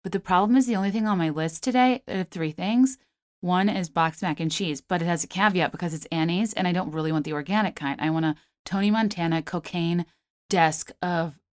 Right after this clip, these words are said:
radioactive orange craft powder, and I have, like, more of a white cheddar situation going on without all of the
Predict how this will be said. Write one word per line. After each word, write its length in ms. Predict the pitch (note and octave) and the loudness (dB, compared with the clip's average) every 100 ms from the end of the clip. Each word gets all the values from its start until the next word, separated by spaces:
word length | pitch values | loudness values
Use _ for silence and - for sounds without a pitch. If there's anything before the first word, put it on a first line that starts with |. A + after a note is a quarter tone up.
| - | -6
radioactive 760 | F3+ F3 F3 D#3+ D#3 E3+ D3+ | -2 0 2 4 2 0 -4
orange 400 | E3 D#3+ D#3+ D3+ - - | 0 2 0 -4 -8 -12
craft 520 | - F3+ C#3+ D3+ - | -4 4 4 4 -4
powder, 540 | - D3 D3 F#3+ A#3 C4 _ _ _ - | -2 0 2 2 2 0 _ _ _ -2
and 160 | G3 | 2
I 120 | F3 | 4
have, 460 | E3 E3 E3 D#3+ - | 2 4 4 4 2
like, 280 | D#3 D3 - | 0 0 -2
more 160 | D#3+ | -2
of 100 | D3 | 0
a 60 | C#3+ | -2
white 260 | C#3+ C#3+ - | 0 0 -2
cheddar 380 | - C#3 C3+ | -2 -2 -2
situation 560 | C3+ D#3+ - B2 - D3 | -2 -6 -4 -4 -2 -4
going 240 | C3+ C#3 | -2 0
on 160 | C#3+ C#3 | 0 0
without 300 | D#3 D3+ D3+ | -2 0 0
all 120 | C#3+ | 0
of 140 | C#3+ - | -2 -6
the 240 | C3 - | -8 -8